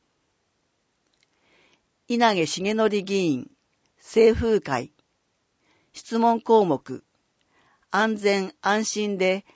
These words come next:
環境に優しいまちづくりに向けた地域住民との連携や備えについて。質問。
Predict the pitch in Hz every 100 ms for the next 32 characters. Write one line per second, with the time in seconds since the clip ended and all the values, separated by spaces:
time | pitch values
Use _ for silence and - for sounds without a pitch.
0 | _ - 214 226 - 226 220 220 196 208
1 | 202 214 202 180 180 208 233 233 180 156
2 | 143 143 147 151 147 - _ _ _ _
3 | _ _ _ _ _ _ - 220 247 233
4 | 233 220 247 214 180 151 160 147 143 170
5 | 185 196 190 185 175 - - 160 185 220
6 | 175 131 - 147 - 98 _ _ _ _
7 | _ _ _ _ _ _ _ _ _ -
8 | - 208 202 190 180